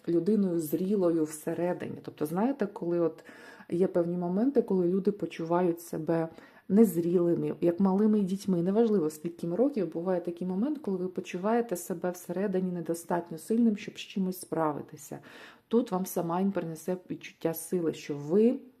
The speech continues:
маєте опору в собі, ви знайшли опору в собі,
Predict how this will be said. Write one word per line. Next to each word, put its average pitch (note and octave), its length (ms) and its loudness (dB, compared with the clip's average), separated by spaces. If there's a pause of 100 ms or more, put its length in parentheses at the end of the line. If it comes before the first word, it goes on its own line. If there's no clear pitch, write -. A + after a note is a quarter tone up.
(600)
маєте G3+ 800 2
опору F#3+ 420 0
в E3+ 80 -4
собі, E3+ 400 0
ви F3+ 140 2
знайшли F3 460 -4
опору E3 420 -2
в D#3 80 -8
собі, E3+ 500 -4